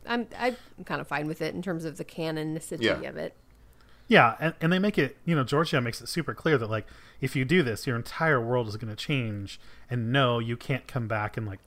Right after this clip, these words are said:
Speaker 3: you know, affect change on
Speaker 1: Yeah.
Speaker 3: your home
Speaker 1: And,
Speaker 3: planet
Speaker 1: and she
Speaker 3: anymore.
Speaker 1: makes it clear
Speaker 2: Right.
Speaker 1: that she's under very strict rules from above. And she's like, "They hardly even let me talk to you at all
Speaker 3: Yeah,
Speaker 1: in the
Speaker 3: she,
Speaker 1: first
Speaker 3: she had,
Speaker 1: place."
Speaker 3: she had huge debates, you know,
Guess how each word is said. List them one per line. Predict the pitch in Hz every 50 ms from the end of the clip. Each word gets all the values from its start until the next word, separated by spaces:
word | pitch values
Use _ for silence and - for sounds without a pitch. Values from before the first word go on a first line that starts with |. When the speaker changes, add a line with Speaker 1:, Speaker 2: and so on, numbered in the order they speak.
| - - -
Speaker 3:
you | 110
know, | 98 92 90 - - - - - - - - - - - - - -
affect | - 127 - - - 113 - - - - - -
change | - - - 120 110 104 104
on | 196
Speaker 1:
Yeah. | 190 170 170
Speaker 3:
your | 165 -
home | - - -
Speaker 1:
And, | 233 226
Speaker 3:
planet | -
Speaker 1:
and | 240 233 233
she | - - 254 247 240
Speaker 3:
anymore. | 226 202 - -
Speaker 1:
makes | 196 226 233 226 -
it | 220
clear | - - 233 214
Speaker 2:
Right. | 208 185
Speaker 1:
that | 175 -
she's | - - - 220 208 208 185 196 -
under | - 185 190 185 180 180 170 160 160 156
very | 156 156 165 165 160 151
strict | 151 - - - - - - 170 160 - - _ - - -
rules | 202 175 170 170 170 170 170 165 156 147 -
from | - 175 160
above. | 151 151 147 175 175 165 156 151 156 160 -
And | 185 180
she's | - 190
like, | 185 165 160
"They | 160 180 185 185 180 - - - - - - -
hardly | - 190 202 202 175 185 170
even | 170 160 175 165
let | 165 139 -
me | 160 156 151 - - - - - - - - - -
talk | - 151 147 - -
to | 175
you | 131 117
at | 139
all | 175 170 139 104 110
Speaker 3:
Yeah, | - 110 98
Speaker 1:
in | 110
the | 113 -
Speaker 3:
she, | -
Speaker 1:
first | 165 165 - -
Speaker 3:
she | - 147
had, | 131 117
Speaker 1:
place." | - - -
Speaker 3:
she | - - 151
had | 131 117
huge | - 143 131 123 104 -
debates, | - 123 101 120 117 117 107 - - -
you | 131 110
know, | 101 98 98 101 104 107